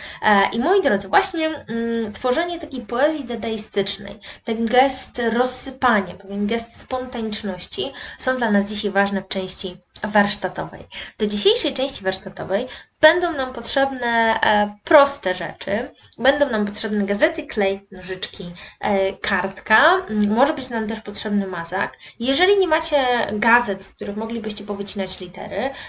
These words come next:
w tym poście znajdziecie, mm, udostępnione literki kolorowe, które możecie sobie, e, powycinać, które mogą Wam się przydać do Waszego tworzenia poezji aktywnej. Natomiast jeżeli może, macie gazety, to mogą one posłużyć właśnie nam do tego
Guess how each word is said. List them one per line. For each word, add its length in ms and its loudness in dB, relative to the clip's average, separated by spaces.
w 80 -20
tym 180 0
poście 400 0
znajdziecie, 680 -2
mm, 520 2
udostępnione 840 -2
literki 640 -2
kolorowe, 460 4
które 240 -6
możecie 400 -4
sobie, 380 -6
e, 360 2
powycinać, 840 0
które 240 -6
mogą 320 0
Wam 200 -2
się 220 -6
przydać 500 0
do 140 -8
Waszego 760 -2
tworzenia 400 0
poezji 440 2
aktywnej. 720 -6
Natomiast 440 6
jeżeli 280 -2
może, 220 -2
macie 280 2
gazety, 380 -2
to 140 -8
mogą 320 0
one 540 -4
posłużyć 480 -4
właśnie 320 -4
nam 140 -12
do 80 -14
tego 360 -6